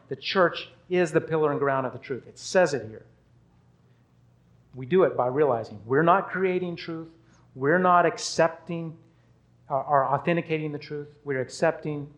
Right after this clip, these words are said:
and keeping the truth. Now, the church also preserves truth by proclaiming it. How do we proclaim it? Well, first of all, by prayer. It's so essential.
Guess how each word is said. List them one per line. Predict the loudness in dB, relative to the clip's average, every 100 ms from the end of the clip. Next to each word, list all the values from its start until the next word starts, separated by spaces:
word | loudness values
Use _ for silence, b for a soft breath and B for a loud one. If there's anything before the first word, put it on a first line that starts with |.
| _
and | -18 -18 -20
keeping | -2 0 0 -6 -12 _ _ _
the | -20
truth. | -20 -20 -20 _ _ _ _ _ b b b b b _ _ _ _ -20
Now, | -18
the |
church | -12 -4 -4 -4 -2
also | 4 4 4
preserves | -6 -6 -4 -6 -6 -12
truth | -10 -10 -6
by | -4 -4
proclaiming | -6 -18 -4 -2 -2 -4 -10
it. | -18 -20 _ _ _ _ _ _ _ _ -20 -20 _
How | -12 -6
do | -6
we | -6
proclaim | -12 -14 -14
it? | -12 -16
Well, | -8
first | -6 -6
of | -4
all, | -4
by | -4 -8
prayer. | -12 -20 -20 _ _ _ _ _ _ _ _ _ _ _ _ _ _ _ _ _
It's | _
so | -12 -6 -6
essential. | -6 -10 -12 -16